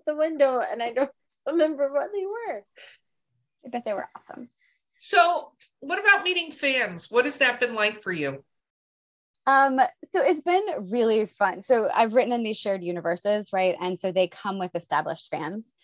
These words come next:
Speaker 2: Um, and that has been really fun, um, especially when they bring me, like, I'm not saying you have to bring me presents. You definitely don't have to bring me presents. But when they bring me presents, like a Murder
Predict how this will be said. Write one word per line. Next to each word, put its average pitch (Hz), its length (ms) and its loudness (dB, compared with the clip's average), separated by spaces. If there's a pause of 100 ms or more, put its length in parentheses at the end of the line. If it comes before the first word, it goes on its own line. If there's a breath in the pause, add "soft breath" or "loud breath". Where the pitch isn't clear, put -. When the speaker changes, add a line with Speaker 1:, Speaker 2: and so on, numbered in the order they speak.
(400 soft breath)
Speaker 2:
Um, 180 580 2 (120)
and 202 320 -2 (340)
that 214 360 6
has 226 220 -2
been 180 200 -4
really 175 260 0
fun, 175 460 -6 (120)
um, 185 520 2
especially 208 640 0
when 190 600 -2
they 190 160 0
bring 180 320 -4
me, 196 240 -4
like, 175 240 -6 (1080 soft breath)
I'm 226 60 -2
not 196 160 -2
saying 185 140 -4
you 185 60 -4
have 180 100 -8
to - 40 -20
bring 175 120 -6
me 170 60 -12
presents. 185 520 -4
You 175 140 -6
definitely 175 300 -4
don't 170 120 -8
have 175 120 -4
to - 60 -20
bring 170 140 -10
me 160 100 -10
presents. 165 420 -8 (280 soft breath)
But 226 60 0
when 240 120 6
they 220 140 4
bring 214 260 0
me 208 120 -2
presents, 208 400 -2
like 190 120 -2
a 180 60 0
Murder 185 640 2